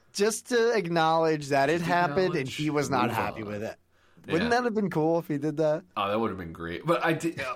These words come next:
Speaker 2: but again, though, like, the whole villain thing, I love that scene 'cause they were like, you know, "Oh, man,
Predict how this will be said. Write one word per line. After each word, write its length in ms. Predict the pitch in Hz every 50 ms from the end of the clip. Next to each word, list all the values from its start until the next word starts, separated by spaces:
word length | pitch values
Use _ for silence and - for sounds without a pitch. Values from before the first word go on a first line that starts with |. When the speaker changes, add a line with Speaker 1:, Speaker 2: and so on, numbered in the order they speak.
| -
Speaker 2:
but 160 | - 135 135 131
again, 300 | 127 180 196 190 156 123
though, 180 | 117 104 104 104
like, 220 | 101 101 98 95
the 80 | - 131
whole 140 | 123 127 117
villain 340 | 107 107 123 135 143 131 113
thing, 400 | 107 - 101 95 90 85 82 80 - _ _ _ _ _ _ _ _ _ _ _ _ _ _ _ -
I 100 | 110 127
love 320 | 127 123 139 151 147 143 147
that 200 | 147 151 147 147
scene 340 | - - 202 214 214 185 165
'cause 220 | 170 170 135 123
they 80 | 139 151
were 140 | 156 156 156
like, 300 | 151 147 139 139 135 -
you 40 | 139
know, 160 | 131 120 107 -
"Oh, 180 | 120 139 127 - - - - - - _
man, 320 | 147 139 131 127 123 117